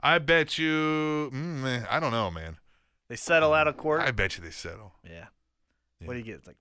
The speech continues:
Speaker 2: five million?
Speaker 1: Mm. And now I bet you it's, bet you it's forty-two million.
Speaker 2: No. Aaron Andrews got fifty-five.
Speaker 1: Yeah.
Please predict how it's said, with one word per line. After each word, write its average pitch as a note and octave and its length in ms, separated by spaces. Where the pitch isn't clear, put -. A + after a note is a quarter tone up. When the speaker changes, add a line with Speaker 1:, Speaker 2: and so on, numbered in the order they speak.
Speaker 2:
five A#2+ 220
million? A#2 340
Speaker 1:
Mm. G2 240
And B2 100
now C#3 120
I D3+ 40
bet B2 220
you G2 80
it's, - 160
bet G#2 160
you F#2+ 40
it's F2+ 100
forty-two G#2 420
million. D2+ 280
Speaker 2:
No. F2 680
Aaron B3 220
Andrews A#3+ 400
got F#3+ 180
fifty-five. A3 880
Speaker 1:
Yeah. B2+ 220